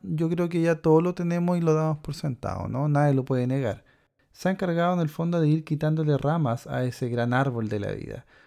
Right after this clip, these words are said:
con diversos fines, ¿ya? Pero principalmente con el fin de dar paso a su, entre comillas, desarrollo. Y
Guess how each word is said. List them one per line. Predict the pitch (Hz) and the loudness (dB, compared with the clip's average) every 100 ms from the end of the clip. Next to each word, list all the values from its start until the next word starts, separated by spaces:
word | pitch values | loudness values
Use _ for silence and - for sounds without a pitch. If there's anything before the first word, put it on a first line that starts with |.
| _ | _
con | - 175 | 0 2
diversos | 196 226 269 | 4 2 0
fines, | - 165 101 - _ _ _ _ | -2 -2 -2 -6 _ _ _ _
¿ya? | 131 131 165 | -4 -2 0
Pero | 156 139 135 139 | 2 4 4 2
principalmente | 143 143 160 202 226 240 - 262 254 | 0 0 0 2 2 0 -2 -6 -2
con | 160 | 0
el | 160 151 | 0 -2
fin | - 202 214 | -4 -2 0
de | 165 | 2
dar | 160 160 | 2 0
paso | - 180 - 190 151 | -2 -4 -2 -4 -4
a | |
su, | 143 180 - _ | -4 -6 -8 _
entre | 147 143 139 | -4 -2 -2
comillas, | 135 131 139 165 175 180 - _ _ _ - | -2 0 0 0 -4 -6 -8 _ _ _ -6
desarrollo. | 127 123 131 120 131 110 104 104 | -2 0 0 2 2 0 0 -4
Y | 117 120 123 | -4 -4 -6